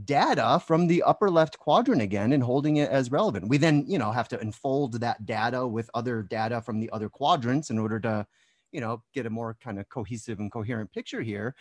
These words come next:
But there's a place again for phenomenology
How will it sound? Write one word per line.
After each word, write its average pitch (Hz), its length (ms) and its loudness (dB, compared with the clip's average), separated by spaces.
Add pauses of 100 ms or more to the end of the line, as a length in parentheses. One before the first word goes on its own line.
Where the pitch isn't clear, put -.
(180)
But 160 120 0
there's 180 180 0
a 170 60 -4
place - 720 -10
again 135 560 -4 (580)
for 131 320 -4
phenomenology 107 880 -6